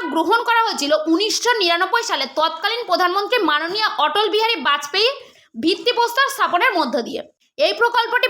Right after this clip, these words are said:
ভারতের মধ্যে বৃহত্তম এবং পৃথিবীর মধ্যে পঞ্চমতম স্থান অধিকার করেছে। এর মোট দৈর্ঘ্য হলো পাঁচ হাজার আটশো ছেচল্লিশ কিলোমিটার বা মাইলের হিসাবে বললে তিন হাজার ছশো তেত্রিশ মাইল। যেহেতু তোমাদের সময়টা খুব সংক্ষিপ্ত বা তিন নম্বর হিসেবে লিখতে হবে, সেহেতু প্রকল্পের মধ্যে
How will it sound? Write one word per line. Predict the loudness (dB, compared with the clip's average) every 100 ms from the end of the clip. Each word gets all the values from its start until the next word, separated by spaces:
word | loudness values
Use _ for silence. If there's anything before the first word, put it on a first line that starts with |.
| 0
ভারতের | 0 0 0
মধ্যে | 0 0 0
বৃহত্তম | 0 2 0 0 2 2 2 0
এবং | 0 0
পৃথিবীর | 0 2 2 2 2
মধ্যে | 2 0 2
পঞ্চমতম | 2 2 0 2 2 2 0
স্থান | -2 0
অধিকার | -2 -2 -2 -2
করেছে। | -4 -4 -10 _ _ _ 0
এর | 0 2
মোট | 2 2 2
দৈর্ঘ্য | 0 2 2
হলো | 2 2
পাঁচ | 0 0
হাজার | 0 2 0
আটশো | 0 -4 -2
ছেচল্লিশ | -2 2 0 0
কিলোমিটার | 0 0 0 0 -2 -8 -20 -20 -2
বা | -2 0
মাইলের | 0 0 -4
হিসাবে | -2 0 2
বললে | 2 2 0
তিন | 0 0
হাজার | -2 -2
ছশো | 0 0 0
তেত্রিশ | -2 -2 -6 -2
মাইল। | -4 -6 _ _ _ _ _
যেহেতু | -2 0 2 2 2
তোমাদের | 2 0 -2 -2
সময়টা | 0 0 0 0
খুব | 0 0 0
সংক্ষিপ্ত | 0 0 -2 2 0 2
বা | 0 0 2
তিন | 0 2
নম্বর | 0 0
হিসেবে | 0 2 2
লিখতে | 2 0
হবে, | 2
সেহেতু | 0 0 0
প্রকল্পের | 0 0 -2 0 0
মধ্যে | 0